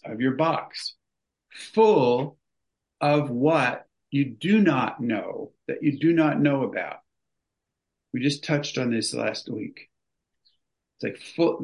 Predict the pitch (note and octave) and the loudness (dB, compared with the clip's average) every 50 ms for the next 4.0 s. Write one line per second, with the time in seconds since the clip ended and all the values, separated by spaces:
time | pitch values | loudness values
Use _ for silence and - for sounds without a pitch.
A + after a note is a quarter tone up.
0 | - - - C#3 C#3+ C#3+ - - C#3+ C3+ C3+ C3+ C#3+ E3 F#3 F#3+ F3+ F3 E3+ F3 | -6 -4 -2 -2 -2 -2 -2 0 0 2 4 4 4 2 2 0 0 0 0 2
1 | D#3 D#3 D3+ D3 D3 D3 D3+ C#3 - - - - B2+ A2 - - - C3 B2 C3+ | 2 2 2 2 0 0 0 0 0 -2 -2 -2 -2 -2 -2 -4 -6 -6 -6 -4
2 | C3 - - E3+ D#3+ D#3 - - - C#3 C3 - - D#3 E3 E3 - - C#3+ C#3 | -4 -2 -2 -2 -2 -2 -2 0 0 0 2 2 4 4 4 4 4 2 2 2
3 | C#3 C#3 - - A#2 A2+ - B2+ A#2+ G#2+ G#2 C3+ F3 F#3 E3 - B2 A#2 A2 - | 2 0 -2 -4 -4 -4 -4 -4 -4 -2 -2 -2 0 0 0 0 -2 -2 -4 -4